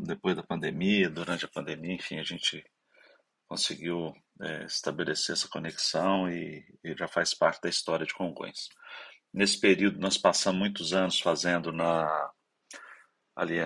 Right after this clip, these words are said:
na Romaria, ao redor da Basílica, ali onde estão os profetas, né, que é a imagem de Minas.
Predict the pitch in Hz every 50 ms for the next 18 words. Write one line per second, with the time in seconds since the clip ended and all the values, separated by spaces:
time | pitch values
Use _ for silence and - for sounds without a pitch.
0 | - _ - 85 78 - 92 87 71 65 73 113 127 127 120 117 113 110 104 101
1 | 98 98 95 - _ _ _ _ - - - 98 90 80 80 90 87 82 80 76
2 | 85 80 - - - 98 92 85 - - 80 80 80 87 82 80 85 85 - -
3 | - 80 82 - - - 76 - - - 101 104 117 117 - - - - 85 92
4 | 95 - - 85 80 78 78 80 80 80 78 - - - - 87 104 107 110 107
5 | 101 - - -